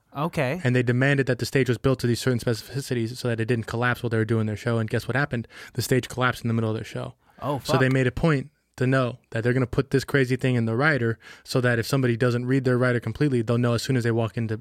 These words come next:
Speaker 2: to backstage.
Speaker 1: They know
Speaker 2: So if they,
Speaker 1: exactly.
Speaker 2: they can't trust you get all the stuff as easy as M and M's,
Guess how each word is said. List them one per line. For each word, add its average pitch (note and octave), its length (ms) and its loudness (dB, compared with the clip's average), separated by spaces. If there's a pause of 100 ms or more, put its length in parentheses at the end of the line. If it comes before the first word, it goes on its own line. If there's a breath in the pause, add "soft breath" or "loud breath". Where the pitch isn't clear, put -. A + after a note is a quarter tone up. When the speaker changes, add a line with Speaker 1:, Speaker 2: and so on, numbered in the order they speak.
(140)
Speaker 2:
to A#2 80 -6
backstage. A#2+ 420 -4
Speaker 1:
They B2+ 40 -2
know B2+ 120 -2
Speaker 2:
So B2 60 -2
if B2+ 80 -2
they, B2+ 40 -4
Speaker 1:
exactly. C3 600 2
Speaker 2:
they B2+ 160 0
can't C3 180 2
trust C3+ 280 0
you B2+ 80 0
get B2+ 320 0
all B2 140 2
the A#2 80 0
stuff A#2+ 200 0
as A#2 120 0
easy A2+ 220 2
as A2 100 0
M A2+ 120 0
and B2+ 80 2
M's, D3+ 240 0